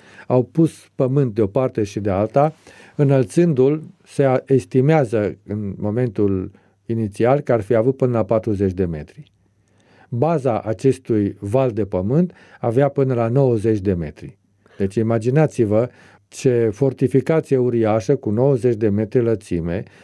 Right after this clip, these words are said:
vreo patruzeci, patruzeci și cinci de metri, cu o pantă înclinată destul de mare.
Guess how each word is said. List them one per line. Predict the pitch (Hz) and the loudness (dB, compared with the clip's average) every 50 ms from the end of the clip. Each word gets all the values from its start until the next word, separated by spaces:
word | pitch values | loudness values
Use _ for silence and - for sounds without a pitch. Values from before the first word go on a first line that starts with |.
| - _ | -20 _
vreo | - 110 104 98 | -4 -4 -4 -2
patruzeci, | 98 127 131 127 - 123 107 101 123 123 117 - | 0 0 0 0 0 -2 -2 0 0 0 0 0
patruzeci | - 113 110 110 - 117 104 107 98 | 0 0 0 0 0 -2 -2 -2 -2
și | 101 107 95 | -2 -4 -6
cinci | 98 - 104 107 104 | -4 -4 -4 -4 -2
de | 104 104 | -2 -2
metri, | 98 95 87 85 85 - 120 120 | -2 -2 -4 -6 -6 -4 -4 -4
cu | 120 - - 110 101 101 - - - - - | -4 -2 -2 -2 -2 -2 -4 -12 -20 -14 -4
o | - 110 | -2 -2
pantă | 98 - 123 123 120 113 - 110 | 0 2 0 0 0 -2 -2 -2
înclinată | 107 107 104 101 104 104 110 110 - 110 101 | -2 -2 -2 -2 -2 0 0 0 0 -2 0
destul | 95 101 95 - - 117 113 | 0 -2 -4 -2 -2 -2 0
de | 110 123 123 | 2 2 0
mare. | 113 104 87 80 80 80 80 82 101 127 | 2 0 -2 -2 -2 -4 -4 -2 -4 -4